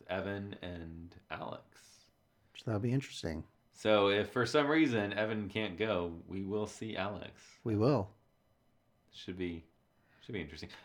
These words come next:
Speaker 1: My kids, r-, they, you know, he's been so good. Uh, I mean, everyone we've met has been awesome
Speaker 2: Right.
Speaker 1: on that team. It's, it's, it's amazing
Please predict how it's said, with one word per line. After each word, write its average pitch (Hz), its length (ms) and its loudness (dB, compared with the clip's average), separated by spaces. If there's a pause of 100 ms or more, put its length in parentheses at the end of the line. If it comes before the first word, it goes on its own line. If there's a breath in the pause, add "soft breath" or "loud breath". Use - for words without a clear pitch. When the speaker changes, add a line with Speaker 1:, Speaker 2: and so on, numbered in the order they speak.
Speaker 1:
My 113 180 8
kids, 110 440 4 (180)
r-, 92 140 -4 (360)
they, 101 280 0
you 104 140 -4
know, 98 120 0
he's 101 200 -2
been 95 160 -2
so 98 280 0
good. 87 460 -2 (160)
Uh, 80 240 -8 (760)
I 95 40 -8
mean, 90 200 -8
everyone 85 400 -2
we've 80 180 -14
met 76 280 -4
has 80 120 -10
been 73 240 -12
awesome 76 180 2
Speaker 2:
Right. 98 220 6
Speaker 1:
on 76 120 -6
that 76 160 -8
team. 85 220 -8
It's, 78 160 -12
it's, - 180 -10
it's - 160 -12
amazing 85 420 -6